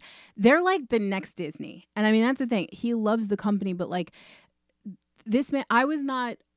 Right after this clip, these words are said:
a wrestling fan. I'm not, I mean, I like Fast and the Furious and that whole series well enough,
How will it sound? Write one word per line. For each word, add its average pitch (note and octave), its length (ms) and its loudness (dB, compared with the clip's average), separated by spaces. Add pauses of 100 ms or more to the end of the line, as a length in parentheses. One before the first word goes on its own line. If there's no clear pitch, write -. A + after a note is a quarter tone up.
(140)
a F#3+ 100 -4
wrestling A3+ 520 0
fan. B3+ 500 0 (880)
I'm A3+ 260 6
not, A3+ 480 4
I G#3+ 160 2
mean, G#3 160 4
I G3+ 120 4
like G3+ 240 0 (440)
Fast G3+ 300 0
and G3+ 100 0
the F#3+ 80 -2
Furious G3 440 2
and F#3 100 0
that F#3+ 160 0
whole G3 140 0
series F#3 420 0
well F#3 220 -2
enough, F3+ 360 -2